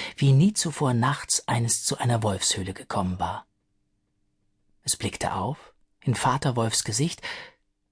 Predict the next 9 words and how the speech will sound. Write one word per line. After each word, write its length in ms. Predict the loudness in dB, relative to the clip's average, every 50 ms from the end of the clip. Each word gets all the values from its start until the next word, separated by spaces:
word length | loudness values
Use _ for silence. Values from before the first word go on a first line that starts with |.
| _
und 160 | 2 2 4 4
lachte. 340 | 2 0 0 -2 -10 -18 -20 -20 _ _ _ _ _ _ _ _ _ _ _ _ _ _ _ _ _ _ _ _ _ _ _ _ _ _ _ -8
"Ist 180 | -4 -2 -2 0
es 100 | 0 0
ein 140 | 2 2
Menschenjunges?", 720 | 2 2 2 2 2 4 4 4 4 4 2 2 0 -4 -10 _ _ _ _ _ _ _ _ _ _ _ _ _ _ -14
fragte 380 | -6 -4 -4 -4 -4 -4 -4
Mutter 340 | -4 -4 -4 -6 -8 -10 -10
Wolf. 220 | -10 -12 -14 -16